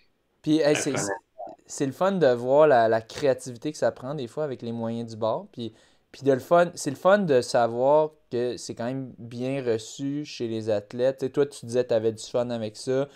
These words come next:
Speaker 1: Penses-tu que c'était assez partagé, euh, chez les autres ? Ou penses-tu qu'il y en avait qui étaient comme, « Ah, c'est pas une vraie piste, euh, c'est plate » ou
Speaker 2: Mais tu sais, honnêtement, quand j'ai rejoint le club, j'étais assez jeune, là, j'avais quinze, seize ans. Donc, tu sais,
Speaker 1: Ouais.
Speaker 2: à quinze, seize ans, ça faisait la job, mais avec du recul, je pense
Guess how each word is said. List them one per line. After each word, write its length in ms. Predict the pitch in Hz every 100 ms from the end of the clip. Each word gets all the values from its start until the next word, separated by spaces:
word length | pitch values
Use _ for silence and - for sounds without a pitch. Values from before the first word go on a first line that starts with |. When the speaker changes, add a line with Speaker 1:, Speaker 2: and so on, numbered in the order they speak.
| _ _
Speaker 1:
Penses-tu 280 | 120 113 -
que 40 | -
c'était 220 | 123 117
assez 300 | 110 110 123
partagé, 840 | 110 107 - 113 107 104 113 120 117
euh, 100 | 110 - _
chez 140 | - 127
les 140 | 117
autres ? 240 | 151 170 -
Ou 40 |
penses-tu 320 | 120 113 -
qu'il 100 | 127
y 20 |
en 60 | 110
avait 200 | 104 117
qui 80 | 113
étaient 140 | 101
comme, « 180 | 104 110
Ah, 260 | 120 120 120
c'est 120 | 117
pas 100 | -
une 140 | 117 113
vraie 200 | 117 107 -
piste, 500 | 120 117 113 113 -
euh, 380 | 104 101 123 120 _ _ _
c'est 200 | - 110
plate » 540 | - 107 110 113 113 101
ou 160 | 98 107 _ _ _ _ _ _ _ _
Speaker 2:
Mais 160 | 107 95
tu 80 | -
sais, 100 | 139
honnêtement, 340 | 107 - 120 123
quand 120 | 131
j'ai 120 | 101
rejoint 300 | 95 92 101
le 100 | 98 - -
club, 240 | - 113 117
j'étais 180 | - 92
assez 300 | 92 - 92
jeune, 300 | 90 120 120
là, 120 | 110
j'avais 200 | 95 92
quinze, 260 | - 98
seize 320 | 98 101 90 87
ans. 80 | 87 -
Donc, 120 | -
tu 60 |
sais, 60 | 127
Speaker 1:
Ouais. 100 | 127
Speaker 2:
à 80 | 98
quinze, 240 | - 123
seize 240 | 117 110 98 104
ans, 40 |
ça 160 | 107 95
faisait 260 | 95 92
la 160 | 87 87
job, 240 | 90 87 143
mais 140 | 101
avec 180 | 92 95
du 120 | 92
recul, 320 | 87 - 101
je 80 | -
pense 280 | 98 95